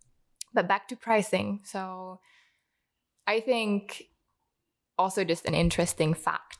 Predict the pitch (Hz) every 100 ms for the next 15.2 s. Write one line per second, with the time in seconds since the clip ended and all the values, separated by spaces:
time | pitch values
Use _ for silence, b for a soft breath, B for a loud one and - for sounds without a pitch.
0 | - - 156 151 175 175 - - 214 202
1 | 185 196 202 175 175 175 180 - 180 -
2 | 175 165 170 170 170 170 170 165 160 -
3 | - 170 - - 160 156 156 156 156 156
4 | 156 156 160 165 170 - - - - -
5 | - 202 - - 240 349 - - - 165
6 | 156 160 156 156 165 196 - 160 175 180
7 | 160 151 - 156 165 147 151 151 151 160
8 | 156 147 139 - - 143 160 170 - 180
9 | 175 - 175 170 170 170 170 - 143 143
10 | B B B - - 143 - 143 143 143
11 | 143 139 139 135 131 - 190 - 151 143
12 | 135 - 143 - 147 - - _ _ 143
13 | 147 147 190 254 - _ _ - 147 -
14 | - - - - 180 - 147 - 156 -
15 | - 233